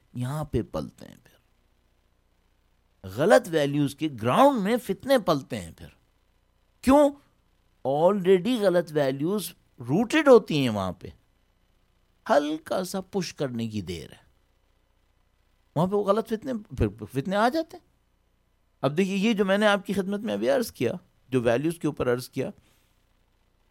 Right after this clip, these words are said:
اب فرض کر لیجئے بھائی، ویلیو اس بات کے اوپر ہو گئی، اللہ کے رسول نے کہا، بھائی، زبان کوئی ویلیو نہیں ہے، appearance کوئی ویلیو نہیں ہے، race کوئی ویلیو نہیں ہے، wealth، fame، power، کوئی چیز ویلیو نہیں ہے۔ ویلیو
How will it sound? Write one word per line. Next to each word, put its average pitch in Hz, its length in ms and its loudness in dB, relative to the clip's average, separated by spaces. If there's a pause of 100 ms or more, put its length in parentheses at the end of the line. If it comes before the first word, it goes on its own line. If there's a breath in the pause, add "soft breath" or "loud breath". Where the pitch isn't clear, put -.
(380)
اب 175 200 6
فرض 196 300 6
کر 208 120 2
لیجئے 190 480 2
بھائی، 175 180 0
ویلیو 156 480 4
اس 214 180 0
بات 156 300 2
کے 170 80 -4
اوپر 151 280 0
ہو 123 140 -2
گئی، 156 160 -2
اللہ 151 180 2
کے 175 140 0
رسول 160 280 -2
نے 151 80 -4
کہا، 147 120 0
بھائی، 147 160 0
زبان 120 340 0
کوئی 123 160 -2
ویلیو 98 280 0
نہیں 104 240 -4
ہے، 175 80 -8 (180)
appearance 143 400 -2
کوئی 117 180 -2
ویلیو 104 260 0
نہیں 110 200 -2
ہے، 139 60 -6 (140)
race 160 240 0
کوئی 143 160 -2
ویلیو 110 260 0
نہیں 104 240 -4
ہے، 135 60 -6 (140)
wealth، 156 340 2
fame، 143 360 -6 (420)
power، 127 340 6
کوئی 233 380 2
چیز 202 200 -4
ویلیو 139 280 4
نہیں 123 180 -2
ہے۔ 135 60 -6
ویلیو 143 320 2